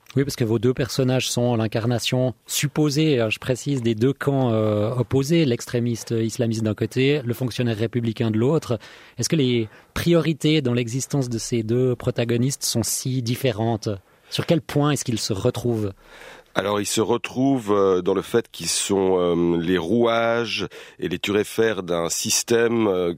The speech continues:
Speaker 2: qu'ils portent et qui les broie en même temps. C'est-à-dire qu'ils sont à la fois bourreaux et victimes. Et je pense que métaphoriquement, malheureusement, c'est assez juste, hein. C'est l'histoire, euh,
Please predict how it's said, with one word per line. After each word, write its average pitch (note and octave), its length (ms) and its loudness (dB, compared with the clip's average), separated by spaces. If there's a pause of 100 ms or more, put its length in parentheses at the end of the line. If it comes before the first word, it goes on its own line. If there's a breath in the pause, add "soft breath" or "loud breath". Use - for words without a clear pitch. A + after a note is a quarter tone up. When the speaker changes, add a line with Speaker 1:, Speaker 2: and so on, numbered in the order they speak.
(140)
Speaker 2:
qu'ils - 180 -10
portent - 400 -4
et F#2+ 60 -6
qui - 100 -12
les F#2 140 -2
broie F#2+ 240 0
en G#2 80 0
même G2 180 -4
temps. E2+ 220 -4
C'est-à-dire F2+ 340 -4
qu'ils G#2 100 -8
sont F2+ 160 -2
à F2+ 40 2
la G2 100 0
fois A2+ 220 -2
bourreaux G2+ 340 -2
et G2 60 -2
victimes. E2 560 -6 (340 loud breath)
Et D#2+ 100 -4
je D#2 120 -4
pense - 260 -4
que - 100 -6
métaphoriquement, G2 800 -2
malheureusement, F2 480 -2
c'est F2 140 -4
assez D#2+ 240 -2
juste, G#2+ 340 -4
hein. F2+ 80 0
C'est D#2+ 220 -4
l'histoire, F#2 600 -2
euh, D#2+ 120 0